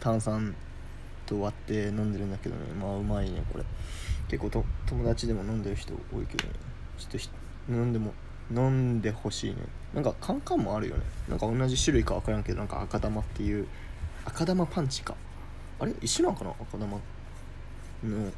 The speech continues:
やつと。まあ、なんかそんな感じのあるけん。赤玉ってついてるやつ。まあ、皆さんもあったら飲んでほしいんだけど。で、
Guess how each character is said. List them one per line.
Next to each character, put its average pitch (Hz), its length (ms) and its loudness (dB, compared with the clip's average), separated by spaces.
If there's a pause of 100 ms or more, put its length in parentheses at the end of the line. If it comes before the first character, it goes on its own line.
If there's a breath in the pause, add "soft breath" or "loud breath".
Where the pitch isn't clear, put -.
(100)
や 110 100 -4
つ - 140 -8
と。 - 60 -8 (180)
ま 120 120 4
あ、 - 20 0
な 104 80 0
ん - 20 -6
か - 100 -6
そ - 140 -2
ん 113 60 2
な 113 40 0
感 113 160 0
じ 110 120 2
の 107 80 0
あ - 20 0
る 98 100 -4
け - 120 -4
ん。 - 40 2
赤 - 200 0
玉 120 220 2
っ - 20 0
て - 120 -6
つ - 120 -4
い - 40 -2
て - 120 0
る 101 60 2
や 95 60 0
つ。 - 120 0
ま - 60 -6 (520 loud breath)
あ、 - 40 -2
皆 110 180 2
さ - 100 0
ん 95 60 -2
も 92 80 -2
あ - 20 -2
っ 101 40 -6 (100)
た 95 80 -4
ら 98 80 -2
飲 104 100 0
ん 101 80 0
で 95 60 0
ほ - 80 -2
し - 100 -4
い - 40 -4
ん - 20 -4
だ - 60 -2 (120)
け 101 60 -2
ど。 101 160 -2 (800 loud breath)
で、 104 300 0